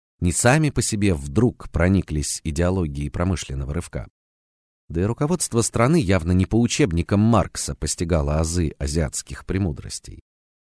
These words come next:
Так кто же такие эти самые сингапурцы? Чем интересуются? Каким идеалам следуют? Устраивают ли их тот обеспеченный правительством комфорт и перспективы на будущее, которые им гарантировали предки, от Раффлза до Ли Куан Ю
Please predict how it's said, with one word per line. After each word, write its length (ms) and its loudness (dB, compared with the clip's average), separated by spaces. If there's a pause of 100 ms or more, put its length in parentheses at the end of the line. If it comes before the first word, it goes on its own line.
(240)
Так 180 4
кто 400 0
же 140 0
такие 680 -4 (320)
эти 200 0
самые 500 0
сингапурцы? 840 -8 (500)
Чем 240 4
интересуются? 840 0 (420)
Каким 320 2
идеалам 380 0
следуют? 640 -12 (260)
Устраивают 720 4
ли 200 2
их 100 -4
тот 300 2
обеспеченный 580 0
правительством 680 0
комфорт 600 0
и 40 -6
перспективы 640 -4
на 140 2
будущее, 580 -2
которые 380 -2
им 100 0
гарантировали 600 -2
предки, 500 -6 (260)
от 160 -6
Раффлза 560 0
до 260 -2
Ли 140 -6
Куан 320 -6
Ю 320 -6